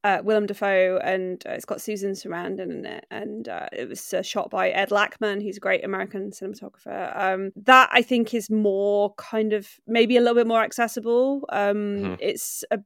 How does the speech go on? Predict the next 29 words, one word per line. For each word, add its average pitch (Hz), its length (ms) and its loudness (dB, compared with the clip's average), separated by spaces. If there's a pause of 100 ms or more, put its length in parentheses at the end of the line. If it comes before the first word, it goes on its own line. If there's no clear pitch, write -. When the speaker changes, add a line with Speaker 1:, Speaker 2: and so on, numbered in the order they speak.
(100)
Speaker 1:
it's 214 180 2
basically 214 360 -2
about 190 300 -6
a, 190 140 -2 (200)
a 196 200 -4
drug 190 240 -4
dealer 190 360 -2
who 214 140 -6
kind 190 260 -4
of 185 120 -6 (220)
becomes 196 360 -6
involved 190 640 2
in 190 500 -4
this - 520 -4 (140)
very 190 340 0
kind - 140 -6
of, 190 80 -8
like, - 200 -8
tragic - 640 -6 (120)
chain 226 240 4
of 196 60 -4
events 196 440 -4
following 208 320 2
an 196 80 -4
encounter 196 440 -8
with 208 120 -12
his 185 120 -8
ex, - 400 -12
and 117 220 -14